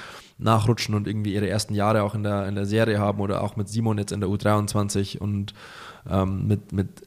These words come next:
Selina Klampt, die jetzt auch Weltmeisterin, ähm, wurde. Es ist einfach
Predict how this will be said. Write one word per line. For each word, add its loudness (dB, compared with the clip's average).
Selina 4
Klampt, 0
die 2
jetzt -2
auch -2
Weltmeisterin, 0
ähm, -2
wurde. 4
Es -2
ist -2
einfach -2